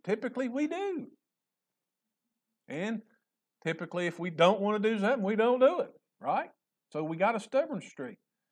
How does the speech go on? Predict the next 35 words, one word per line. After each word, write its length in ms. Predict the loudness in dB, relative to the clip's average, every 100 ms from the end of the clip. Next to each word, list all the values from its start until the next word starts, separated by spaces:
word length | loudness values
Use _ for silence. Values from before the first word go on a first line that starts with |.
| _
And 120 | -8
it's 100 | -4
not 300 | 0 0 2
good 160 | 2 2
to 80 | 0
be 120 | -2
left 360 | 2 2 2 -2
to 120 | 2
ourselves. 880 | 2 4 6 8 8 4 -4 -20 _ _ _ _
We 140 | -2 0
need 160 | 2
instruction. 760 | 0 -2 4 6 6 -4 -14 -14
We 100 | -8
need 180 | -4 -2
a 60 | 2
guide. 400 | 4 4 2 -4
We 80 | -8
need 160 | -8
a 60 | -8
teacher. 440 | -6 -6 -8 -20 _ _ _ _ _ _ -18
Amen? 520 | -10 -6 -4 -6 -10 -20 _ _ _ _ _ -14
Amen. 480 | -2 0 0 -2 -8 _ _ _ _ _ _ _ _ _ 2
Go 120 | 4
to 60 | 4
your 140 | 2
job 400 | 4 6 6 4
and 200 | -2 -12 -20 _ _
tell 140 | 2 2
your 120 | 4
boss 320 | 4 4 2
you're 120 | -4
not 180 | -6 -6
gonna 160 | -8 -8
do 140 | -8
something. 360 | -8 -10 -10